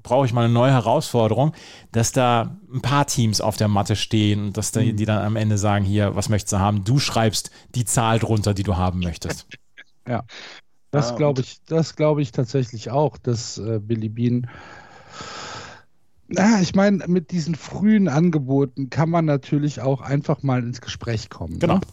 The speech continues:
Speaker 1: Mhm.
Speaker 2: Da kann man dann auch mal sagen, "Hier, guck mal, äh, die Mets haben sich gemeldet. Ähm,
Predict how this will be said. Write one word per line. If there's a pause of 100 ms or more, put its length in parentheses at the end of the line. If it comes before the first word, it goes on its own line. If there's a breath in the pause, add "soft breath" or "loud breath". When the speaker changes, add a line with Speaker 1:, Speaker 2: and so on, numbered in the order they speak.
(360)
Speaker 1:
Mhm.
Speaker 2:
Da
kann
man
dann
auch
mal
sagen,
"Hier,
guck
mal,
äh,
die
Mets
haben
sich
gemeldet. (260)
Ähm,